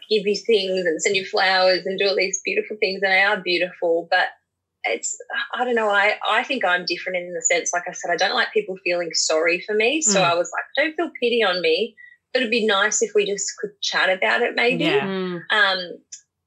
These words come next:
Speaker 1: and not in a pitiful way, but just to, for me to get my head around it. But
Speaker 2: Yeah.
Speaker 1: then there'd be other people that maybe don't wanna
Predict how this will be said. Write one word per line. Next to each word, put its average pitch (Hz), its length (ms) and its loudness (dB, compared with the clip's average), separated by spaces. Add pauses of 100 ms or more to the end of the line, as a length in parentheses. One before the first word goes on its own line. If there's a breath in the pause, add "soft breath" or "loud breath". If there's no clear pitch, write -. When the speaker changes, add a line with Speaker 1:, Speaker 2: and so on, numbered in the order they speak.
(100)
Speaker 1:
and 226 120 2
not 254 160 0
in 247 160 4
a 202 40 -6 (100)
pitiful 240 500 0
way, 269 520 4
but 196 160 2 (200)
just - 280 0
to, 185 420 0
for 185 180 -4
me 180 200 2
to 175 80 0
get - 160 0
my 160 140 -2
head 160 120 2
around 147 400 0
it. - 180 2 (160)
But 185 160 4
Speaker 2:
Yeah. 143 220 -4
Speaker 1:
then 214 160 2
there'd 214 140 4
be 202 100 4
other 185 260 2
people 185 240 0
that 180 140 -4
maybe 180 420 -2
don't 175 260 2
wanna 214 180 2